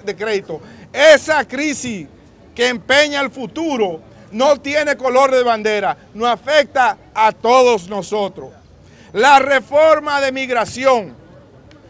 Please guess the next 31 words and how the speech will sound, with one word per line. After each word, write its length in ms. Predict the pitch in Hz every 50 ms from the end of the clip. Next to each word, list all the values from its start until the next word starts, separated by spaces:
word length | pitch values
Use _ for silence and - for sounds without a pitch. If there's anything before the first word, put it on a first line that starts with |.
| - - -
que 120 | 240 262
es 140 | 277 262 277
importante 720 | 294 294 277 247 269 262 233 - 269 277 285 269 262 262
para 240 | - - 254 240 233
toda 300 | 226 - 254 277 269 262
nuestra 360 | 262 269 269 247 - 269 254
familia, 600 | 226 247 240 226 233 269 277 240 214 175 147 131 - _ - - _ _ _ _ _ _ - - -
el 260 | 220 233 240 247 240
acta 460 | 269 311 320 320 294 - - 302 294 285
de 100 | 262 233
sueños 640 | - - 269 269 277 285 269 254 214 180 147 131 123 - - _ _ - - - -
de 180 | 170 226 233 226
jóvenes 580 | 220 240 294 320 320 302 302 294 285 277 -
universitarios, 880 | 269 277 269 262 262 262 240 - 240 240 175 - 262 277 294 285 277 254
muchos 300 | 247 269 277 - 294 269
de 80 | 269 262
los 120 | 254 220
cuales 420 | - 226 240 269 269 269 262 254 247
llegaron 340 | 240 233 240 254 269 269 262
aquí 380 | 240 - - 277 285 262 202 - - - - - -
a 160 | - 220 247
temprana 600 | 240 254 240 240 214 - 240 262 262 269 262 240
edad 360 | 226 233 269 294 302 294 262 - - - _ - - - - - - -
y 140 | 190 214 233
hoy 220 | 254 277 294 285
no 140 | 285 285 262
pueden 360 | 196 269 277 277 269 269 262
ingresar 540 | 269 269 254 254 240 202 170 247 262 269 269
a 40 | 262
las 120 | 254 233
universidades 1040 | 226 233 240 247 247 233 - - 226 220 240 269 285 285 277 277 254 220 - -